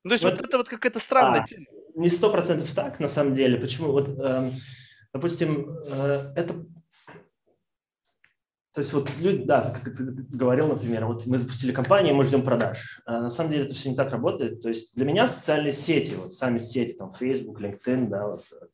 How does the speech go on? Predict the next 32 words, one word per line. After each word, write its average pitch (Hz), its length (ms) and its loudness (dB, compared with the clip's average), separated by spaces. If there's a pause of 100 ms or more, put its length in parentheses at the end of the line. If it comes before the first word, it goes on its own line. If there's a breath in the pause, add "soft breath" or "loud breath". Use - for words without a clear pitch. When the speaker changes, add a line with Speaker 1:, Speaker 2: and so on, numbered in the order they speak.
Speaker 2:
Twitter, 123 200 -6
все - 160 -20
такое, 175 340 -8 (380 loud breath)
это 120 200 -2
как 151 260 0
бы 147 280 4 (560 loud breath)
оттуда 175 400 0
не 156 100 6
нужно 165 380 6
прямых 127 300 0
продаж 113 400 2
ожидать, 123 420 2
если 120 200 -6
ты 120 120 -2 (280)
какой-нибудь 117 400 -2
там 107 180 0
e-commerce, 113 880 0
а, 98 580 -4
B 104 140 -10
two 107 200 -14
B, 110 180 -4
там 98 160 -2
дропшиппер, - 520 -6
да. 113 180 -12 (840 loud breath)
А 113 520 2 (180)
если 131 240 -4
ты 143 200 -2
там 110 180 -2
B 110 60 -2
two 113 120 -4
B 139 80 -2
компания, 131 540 0